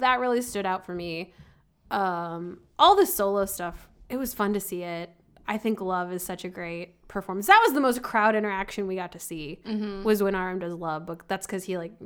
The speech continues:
Speaker 1: forces the crowd to sing with him in
Speaker 2: Oh,
Speaker 1: a good
Speaker 2: can
Speaker 1: way.
Speaker 2: we also take a moment to appreciate, man, we are going heavy on the R M outfits.
Speaker 1: He was just really good.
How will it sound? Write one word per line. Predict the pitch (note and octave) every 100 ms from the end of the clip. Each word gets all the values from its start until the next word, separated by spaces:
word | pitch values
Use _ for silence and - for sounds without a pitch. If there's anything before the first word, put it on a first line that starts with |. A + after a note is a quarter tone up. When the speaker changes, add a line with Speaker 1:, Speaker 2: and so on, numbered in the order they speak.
| -
Speaker 1:
forces | - F3 F3 F3+ F3+ - - _
the | -
crowd | F3 E3+ E3
to | E3+
sing | - D#3 F3
with | F#3
him | G#3+ G#3+ A3 A3 -
in | A#3
Speaker 2:
Oh, | B3+
Speaker 1:
a | A3+
good | F#3
Speaker 2:
can | G3+
Speaker 1:
way. | -
Speaker 2:
we | E4+ -
also | A3+ C#4 D#4 C4
take | A#3 G3+ F#3
a |
moment | F#3 F3 F3 E3 - _
to | - G#3
appreciate, | F#3+ A#3+ A#3+ - A#3 F#3+ F3+ - G3+
man, | A#3+ G#3
we | C4
are |
going | A#3 F#3 D#3
heavy | - G3+ G#3+ A3+ G3
on | F#3
the | F3
R | - F#3 G3
M | F3+ F3+ F3+ F3+ F3+ _ _
outfits. | F3+ F3 - E3 - - - -
Speaker 1:
He | -
was | F#4 F#4 -
just | C5 -
really | A#4 A#4 G#4+ B4+ D5
good. | G4 A3+